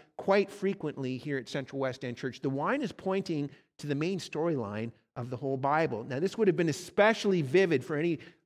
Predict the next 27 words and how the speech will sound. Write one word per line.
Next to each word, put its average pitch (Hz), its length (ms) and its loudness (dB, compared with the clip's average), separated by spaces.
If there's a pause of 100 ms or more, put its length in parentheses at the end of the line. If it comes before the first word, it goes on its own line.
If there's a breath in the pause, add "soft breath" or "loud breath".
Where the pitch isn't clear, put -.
(160)
Jewish 170 400 4
person 131 340 -4
in 123 120 -4
the 120 40 -8
first 139 320 -6
century. 139 480 -4 (200 loud breath)
The 156 80 2
main 214 320 6
storyline 220 580 4
of 170 60 0
the 156 80 2
Bible 160 440 2 (160 loud breath)
is 147 120 -2
all 170 180 6
about 202 300 2
God's 175 280 2
promise 175 440 0
that 139 140 -4
one 165 240 0
day 190 260 2 (180 loud breath)
he 185 100 -2
was 160 140 2
going 156 280 -2
to 143 120 -4
rescue 185 640 0
his 208 200 -4
people 196 600 -4